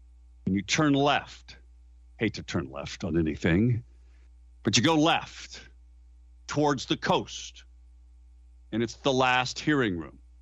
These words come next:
They're meeting outside of that at eight thirty A M. Is the, that's the first thing we're talking about. The second thing is Shemia Fagan,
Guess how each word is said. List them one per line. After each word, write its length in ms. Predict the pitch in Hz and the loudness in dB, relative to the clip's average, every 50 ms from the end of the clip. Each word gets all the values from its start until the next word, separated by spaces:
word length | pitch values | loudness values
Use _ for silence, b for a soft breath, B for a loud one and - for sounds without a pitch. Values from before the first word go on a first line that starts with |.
| - - - - - - | -20 -20 -20 -20 -20 -2
They're 180 | - 127 135 151 | 0 2 4 4
meeting 460 | 165 160 156 156 151 156 156 156 156 - | 6 6 6 6 6 6 6 4 4 4
outside 640 | 127 123 127 139 - - - - 156 147 139 139 123 | 2 2 2 0 -2 -4 -2 0 2 2 2 0 -2
of 100 | 113 98 | -4 -4
that 160 | 113 110 104 | -4 -6 -6
at 80 | 104 104 - - | -8 -10 -6 -4
eight 220 | 120 123 131 127 - | -4 -4 -4 -6 -12
thirty 500 | - - - 135 120 113 113 113 117 - - | -20 -8 -4 -2 -2 0 0 -2 -4 -2 0
A 340 | 110 110 110 107 110 117 - - - | 2 2 4 4 2 2 0 -2 0
M. 420 | 131 131 123 113 92 76 65 - - - - - - - - - - - - - - - - - - - - - - - - - - - - - - - - - - - - - - - - - - - - - - - - - - - - - - - - - - | 2 2 2 2 0 -2 -6 -12 -18 -20 -20 -20 -20 -20 -20 -20 -20 -20 -20 -20 -20 -20 -20 -20 -20 -20 -20 -20 -20 -20 -20 -20 -20 -20 -20 -20 -20 -20 -20 -20 -20 -20 -20 -20 -20 -20 -20 -20 -20 -20 -20 -20 -20 -20 -20 -20 -20 -20 -20 -20 -20 -20 -20 -10 0
Is 360 | - 175 190 202 220 190 131 113 | 2 4 4 4 2 0 -2 -2
the, 120 | 135 175 | -4 -2
that's 180 | - 139 160 156 | 0 0 -2 0
the 120 | - 202 | -2 -2
first 240 | - - 220 190 - | 0 2 0 0 2
thing 120 | - 185 160 | 2 2 2
we're 100 | 156 151 | 2 2
talking 280 | - 165 151 127 123 | 2 0 0 0 -2
about. 160 | 117 107 110 | -6 -6 -6
The 80 | 110 127 | -8 -4
second 300 | - - 208 175 185 160 | -2 -2 0 2 2 0
thing 180 | 147 147 139 135 | 2 2 2 2
is 180 | 131 120 - B B B | 0 0 -4 B B B
Shemia 420 | B - - 185 180 202 220 226 - | B -2 0 2 4 6 4 4 2
Fagan, 600 | - - 226 202 175 - 135 123 123 143 165 | 2 2 2 2 2 2 -2 -2 -2 -4 -6